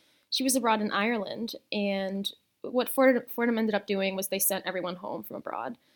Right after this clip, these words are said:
uh, within a few weeks. But what happened to Natalie was she had, um, so Fordham basically canceled all classes abroad, and then, um, she had planned to stay another week, I think, to do some, some wrap up, maybe some last minute travel.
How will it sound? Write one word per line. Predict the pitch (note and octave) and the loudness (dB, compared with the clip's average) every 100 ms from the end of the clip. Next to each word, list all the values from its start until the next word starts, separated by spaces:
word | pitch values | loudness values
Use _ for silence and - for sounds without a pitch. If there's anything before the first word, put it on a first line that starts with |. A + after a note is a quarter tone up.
| _ _ - | _ _ -6
uh, | F#3+ - | -2 -2
within | D3+ G#3 F3+ | -4 -4 -4
a | F3+ | -4
few | - - | -6 -8
weeks. | - - - | -6 0 2
But | - - - _ _ _ _ - | 2 0 -4 _ _ _ _ -2
what | B3+ | 2
happened | B3 B3 | 4 4
to | A3 | 4
Natalie | G3+ A3 C4 A#3 | 4 4 4 2
was | G#3 G#3 - - - | 0 0 -2 -6 -8
she | - - B3 A#3+ | -2 0 2 0
had, | A3 A3 G#3+ G#3+ G#3+ | 2 4 6 4 0
um, | G3+ G3 F#3+ G3 G3 | -2 -2 -2 -4 0
so | A#3 | 0
Fordham | A3 B3 A#3 | 4 4 6
basically | G#3+ G#3 G#3+ | 4 2 0
canceled | G#3 G#3+ G#3+ G#3+ | 0 -2 0 0
all | G#3 | 0
classes | A3 G#3 G#3 | 0 0 -2
abroad, | G#3 F#3+ F#3 F#3 F#3 F#3 - | -4 -2 -2 -2 -4 -6 -6
and | G3 | -4
then, | F#3+ F#3 F3+ F#3 F3+ _ _ _ _ - | -2 -4 -6 -8 -14 _ _ _ _ -8
um, | G3+ E2 - - | -6 -6 -10 -10
she | - - | -6 -2
had | A3 G#3+ G3+ - _ _ _ | 2 2 0 -6 _ _ _
planned | - D#4 D4+ | 2 4 6
to | |
stay | C#4 B3 | 6 6
another | A3+ G#3+ G3+ | 6 6 2
week, | F#3+ F#3 F#3+ | 0 -2 -4
I | G3 | -4
think, | - F#3+ | -2 -2
to | G3 | -4
do | G3 G3+ | -8 -6
some, | - G3 F#3+ G#3 _ _ | -4 -4 -4 -8 _ _
some | - G3 | -4 2
wrap | F#3+ F#3+ | 2 2
up, | G3 G3 | 0 0
maybe | G3 G3+ | 0 0
some | G#3 | -2
last | G3 F#3 - | -4 -4 -4
minute | F#3+ - | -4 -4
travel. | G3 F#3+ G3 G3+ | -6 -4 -4 -6